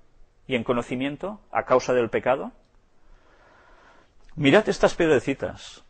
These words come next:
Aquí tenéis a este señor fotografiado justo aquí. ¿Quién era el guapo de los incas que era capaz de levantar esta piedrecita de nada? Y no solo una, detrás de otra, etcétera, etcétera,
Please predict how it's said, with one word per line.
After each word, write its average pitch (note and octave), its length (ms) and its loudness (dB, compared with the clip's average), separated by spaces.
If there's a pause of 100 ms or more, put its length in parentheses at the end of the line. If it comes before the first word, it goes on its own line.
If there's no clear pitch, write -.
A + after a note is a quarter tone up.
Aquí B2+ 220 0
tenéis F#3 300 -2
a E3+ 60 4
este D3+ 220 -2
señor D#3 320 -2
fotografiado C#3 720 0
justo - 320 -8
aquí. G#2+ 260 -8 (1080)
¿Quién D3+ 200 0
era D#3+ 140 6
el B2+ 100 6
guapo F3 580 4 (500)
de B2 140 0
los A2+ 200 4
incas G3+ 360 0
que D3+ 100 0
era C#3+ 120 4
capaz B2+ 320 4
de B2 80 0
levantar A2 600 2 (240)
esta C#3+ 380 2
piedrecita A#2 600 0
de A2 120 2
nada? G3 320 0 (480)
Y C#3+ 80 0
no D#3+ 100 2
solo F3+ 240 4
una, D#3+ 360 2
detrás B2 400 0
de B2 100 2
otra, B2+ 300 2
etcétera, A#2+ 380 -2
etcétera, A#2+ 400 -4